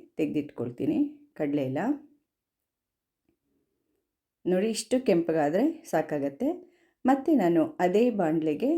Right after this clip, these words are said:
ಅದೇ ಬಟ್ಲಲ್ಲಿ ಒಂದು ಬಟ್ಲಿನಷ್ಟು ಕಡಲೆ ಬೀಜ ಹಾಕ್ಕೊಳ್ತಾ ಇದ್ದೀನಿ. ಅದನ್ನು ಕೂಡ ಹುರ್ಕೋಬೇಕು. ಕೆಂಪಗಾಗೋವರೆಗೆ ಕಡಲೆ ಬೀಜನೂ ಹುರ್ಕೋಬೇಕು, ಗರಿ ಗರಿಯಾಗಿ ಆಗೋವರೆಗೆ.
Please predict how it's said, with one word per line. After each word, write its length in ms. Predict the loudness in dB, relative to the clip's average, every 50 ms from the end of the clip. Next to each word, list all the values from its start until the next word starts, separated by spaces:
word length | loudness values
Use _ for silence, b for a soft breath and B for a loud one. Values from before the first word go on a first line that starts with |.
| -2 -6 -4 0
ಅದೇ 260 | 2 2 4 4 4 4 4
ಬಟ್ಲಲ್ಲಿ 600 | 4 2 0 0 0 -2 0 0 0 0 -2 -4 -6 -8 -16 _ -6 -2
ಒಂದು 260 | 2 4 6 6 6 4
ಬಟ್ಲಿನಷ್ಟು 760 | 2 -2 -2 -4 -4 -4 -2 -2 -4 -4 -8 -8 -6 -4 -4 -4 -6 b b b b b b 2
ಕಡಲೆ 260 | 4 4 4 4 2 0
ಬೀಜ 260 | 0 -2 -4 -2 -2 -4 -4
ಹಾಕ್ಕೊಳ್ತಾ 560 | -4 -4 -6 -6 -6 -6 -8 -8 -6 -4 -4
ಇದ್ದೀನಿ. 300 | -2 0 0 2 2 2 2 0 -2 -14 _ _ _ _ _ _ _ _ _ _ _ 2
ಅದನ್ನು 340 | 4 4 4 4 4 2 0 -2
ಕೂಡ 200 | -2 0 2 2 2 2 0
ಹುರ್ಕೋಬೇಕು. 720 | -2 -6 -6 -6 -6 -8 -8 -6 -6 -8 -10 -10 -12 -14 -14 -14 _ _ _ _ _ _ _ _ _ _ _ _ _ _ _ _ _ 2
ಕೆಂಪಗಾಗೋವರೆಗೆ 880 | 2 4 2 2 0 -2 0 0 0 0 0 -2 -2 -2 -2 0 0 -2 -2 B B B B B B B 6
ಕಡಲೆ 300 | 6 6 6 4 2 2
ಬೀಜನೂ 460 | 2 0 0 0 0 2 4 2 2 0 -2 -16 _ _ _ _ _ _ -8 -8
ಹುರ್ಕೋಬೇಕು, 500 | -8 -6 -2 -2 0 0 -2 -2 -4 -6 -2 2
ಗರಿ 220 | 2 4 4 4
ಗರಿಯಾಗಿ 540 | 2 0 2 2 2 2 2 0 -2 -2 -4 -4 -6 -8 -6 -4
ಆಗೋವರೆಗೆ. 600 | -4 -2 -2 -2 -4 -4 -4 -4 -4 -2 0